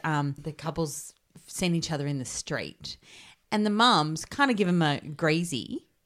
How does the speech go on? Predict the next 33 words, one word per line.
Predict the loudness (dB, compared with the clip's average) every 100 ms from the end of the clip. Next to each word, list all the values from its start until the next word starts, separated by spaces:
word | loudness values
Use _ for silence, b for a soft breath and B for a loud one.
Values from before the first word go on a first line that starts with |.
| -2
and | 4 6
then | 4 4
get | 2 2
in | 0
their | -2
car. | -2 -4 -4 -4 -8 -10 _ B B B -2
And | 4 4 4 2 -2 0
Wendy's | 4 4 4 0
like, | -6
"Oh, | -8 -6
did | -6 -6
you |
see | -4 0
what | 0 -2
she | -6
did | -8 -4
to |
me?" | -6 -6 B B B
And | 0 2 2
I | 2
love | 8 6 6 0
that | 0 0 _ _ _ _ _ _
they're | 2 6
like, | 6 4
"Do | -4 4
they | 6
not | 6 4
know | 4 6 6
that | 2 -2
this | -4 -2
is | -2 2
Ramsay | 2 2 -2
Street | -4 -2 0 0 -2